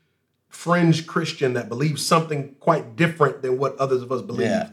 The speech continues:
Speaker 2: Oh, that's
Speaker 1: posts
Speaker 2: good.
Speaker 1: a video or has an
Speaker 2: <laughs>
Speaker 1: interaction.
Speaker 2: Oh,
Speaker 1: And then what
Speaker 2: that's so
Speaker 1: people do is,
Speaker 2: good.
Speaker 1: "See, those Christians are crazy. I can't be a part of that."
Speaker 2: Yep.
Speaker 1: You know, like, we watch videos of, you know, the, the snake charming churches or whatever.
Speaker 2: Oh, man.
Speaker 1: You know, just something extreme.
Speaker 2: Yep.
Speaker 1: Right?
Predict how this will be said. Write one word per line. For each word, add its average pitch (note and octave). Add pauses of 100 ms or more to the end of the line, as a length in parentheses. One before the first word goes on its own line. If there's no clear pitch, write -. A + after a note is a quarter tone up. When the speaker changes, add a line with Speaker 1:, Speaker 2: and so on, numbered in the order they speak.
Speaker 2:
Oh, A2
that's G2+
Speaker 1:
posts D#3+
Speaker 2:
good. C3+
Speaker 1:
a -
video B2+
or A2+
has D3
an C3
Speaker 2:
<laughs> C#3
Speaker 1:
interaction. C3+
Speaker 2:
Oh, -
Speaker 1:
And D3+
then D#3+
what D#3
Speaker 2:
that's -
so F#3+
Speaker 1:
people F3
do C#3
is, C#3+
Speaker 2:
good. -
Speaker 1:
"See, G#3+
those G#3+
Christians C#3
are A2
crazy. A2
I D3
can't B2
be G#2+
a F#2+
part G2
of F2+
that." - (100)
Speaker 2:
Yep. G2+ (100)
Speaker 1:
You C3+
know, D#3 (100)
like, B2
we E3
watch C#3+
videos C#3+
of, A2+
you C#3
know, A#2+
the, A2
the A2
snake D#3+
charming D3+
churches D#3+
or C#3
whatever. D#3
Speaker 2:
Oh, D3
man. -
Speaker 1:
You -
know, G3
just -
something G3
extreme. E3+
Speaker 2:
Yep. C3+ (220)
Speaker 1:
Right? F3